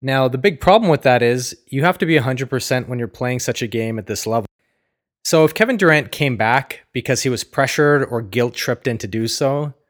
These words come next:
which is very possible, then he may have just injured his career permanently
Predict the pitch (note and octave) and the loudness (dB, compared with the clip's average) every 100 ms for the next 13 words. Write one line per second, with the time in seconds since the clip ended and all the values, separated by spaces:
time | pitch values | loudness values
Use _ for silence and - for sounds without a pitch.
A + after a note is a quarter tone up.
0 | _ _ _ _ _ B2 B2+ B2+ A2+ B2+ | _ _ _ _ _ -4 -2 -2 0 2
1 | C3+ - G#2+ - D3+ D#3 E3+ E3 _ _ | 2 0 -2 -2 -4 -4 -4 -8 _ _
2 | _ _ _ _ _ - C#3+ D#3+ D#3 - | _ _ _ _ _ -6 0 0 0 -6
3 | - D#3+ F#3+ A3 D#3+ D#3 - - _ _ | -6 -2 0 2 4 4 2 -12 _ _
4 | _ _ _ _ _ _ _ _ C#3 C#3 | _ _ _ _ _ _ _ _ -2 4
5 | D#3 C#3 - C#3 B2 - A2+ A#2 C3+ D3 | 4 4 0 0 0 -2 -4 -2 -2 -2
6 | E3 F3 | -4 -4